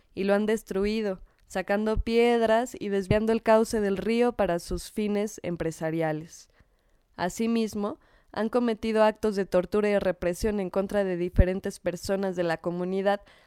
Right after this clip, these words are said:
desde hace cinco años, cuando este grupo llegó a la presidencia municipal. El catorce de diciembre del dos mil catorce, fecha en que se convocó a una asamblea para la elección de una de sus autoridades,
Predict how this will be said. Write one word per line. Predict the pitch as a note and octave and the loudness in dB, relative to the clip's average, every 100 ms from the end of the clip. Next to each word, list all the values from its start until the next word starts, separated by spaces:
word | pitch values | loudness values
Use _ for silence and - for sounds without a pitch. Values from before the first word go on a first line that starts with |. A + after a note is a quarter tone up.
| _ | _
desde | F#3 F3+ F#3+ | -4 2 4
hace | F#3+ A3+ | 4 0
cinco | G#3+ - A#3 A#3+ A#3+ A#3 | -4 -2 0 0 0 0
años, | G3+ G#3 A3+ G3 - - _ _ _ | 0 0 0 -4 -6 -16 _ _ _
cuando | - F#3+ G#3 | -4 0 2
este | A3+ B3 | 2 2
grupo | A#3 A3+ - | 0 0 0
llegó | G#3+ F#3 F#3 | -2 0 0
a | |
la | G3+ G3+ | 0 2
presidencia | F#3 - E3 E3 F#3 | 0 0 -6 -4 -6
municipal. | F3 D3+ D3+ - D3+ - D#3+ - _ _ _ _ _ _ - | -6 -6 -8 -12 -12 -10 -12 -14 _ _ _ _ _ _ -6
El | G3 | -2
catorce | G#3+ G#3 C4+ C4+ D#4+ | -2 0 0 0 -2
de | C4+ | -2
diciembre | F#3+ G3 G#3+ G#3+ A3+ | -4 -4 -4 -2 -2
del | G3+ | -2
dos | F3 F#3 | -4 -4
mil | F#3+ | -2
catorce, | F#3+ G3+ - F3+ - F#3+ - _ _ | -2 0 2 0 0 -8 -8 _ _
fecha | - A3+ A3 | -2 -2 0
en | C4 | -2
que | A3+ | -2
se | G#3+ F#3+ | -6 -6
convocó | F#3+ F#3 F#3 - A3 - | -6 -2 -4 0 0 0
a | F#3 | -2
una | G3+ A3+ | 0 -2
asamblea | A#3+ G#3 F#3 F#3 F#3 F3+ | -2 -4 -2 0 0 0
para | F3 | -2
la | F3 | -2
elección | F3 F3 - - A3+ A3 G#3+ - _ _ _ | -2 -4 -8 -4 -2 -2 -4 -14 _ _ _
de | F3+ G3+ | -2 0
una | A3+ B3 | 0 0
de | B3+ | -2
sus | G#3+ F3+ F3+ | -4 -6 -6
autoridades, | E3+ F3 F3 F3+ G3 F#3+ A#3+ - | -2 -2 -2 0 0 0 -6 -16